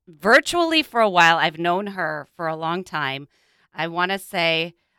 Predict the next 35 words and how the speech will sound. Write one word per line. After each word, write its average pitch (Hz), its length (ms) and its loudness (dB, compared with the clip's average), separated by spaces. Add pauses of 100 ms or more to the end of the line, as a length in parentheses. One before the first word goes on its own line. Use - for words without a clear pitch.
(100)
I 175 140 -4
met 175 360 -4
her 160 320 -8
in 156 340 -12
maybe 151 320 -10
twenty 175 320 -8
ten, 156 320 -8
twenty 143 260 -8
eleven, 135 480 -6
around 135 320 -10
that 165 180 -8
time 139 280 -14
frame. 131 400 -18 (520)
And 170 540 -4
she 190 400 -8
is - 260 -12
just 180 300 -10
a 220 60 -10
gorgeous, 175 400 -10
beautiful 156 340 -14
person 139 640 -14
that 131 100 -8
I've 135 100 -6
stayed 151 240 -6
in 175 120 -6
touch 139 320 -8
with, 123 240 -10 (380)
who 185 200 -4
has, 147 580 0 (380)
um, 147 480 0 (320)
had 180 240 0
a 170 60 2
very 185 320 2
significant 170 880 -12 (280)
grief 147 520 -16